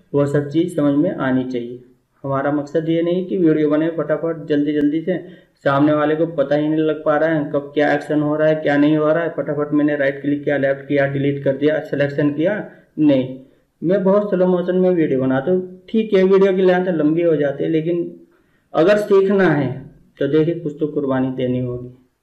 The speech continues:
ठीक है। चलिए अब चलते हैं, हमारा यहाँ पे Next है test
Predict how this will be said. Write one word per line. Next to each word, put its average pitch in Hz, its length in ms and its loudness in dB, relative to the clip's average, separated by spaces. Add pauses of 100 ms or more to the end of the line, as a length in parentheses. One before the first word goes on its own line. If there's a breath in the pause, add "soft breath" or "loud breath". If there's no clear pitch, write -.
(420)
ठीक 196 200 -6
है। 247 60 -10 (1400)
चलिए 139 440 -16 (520)
अब 131 180 -4
चलते 156 300 2
हैं, 180 140 4
हमारा 180 360 2
यहाँ 175 340 2
पे 302 120 -2 (760)
Next 156 360 0
है 214 140 -2
test - 340 -2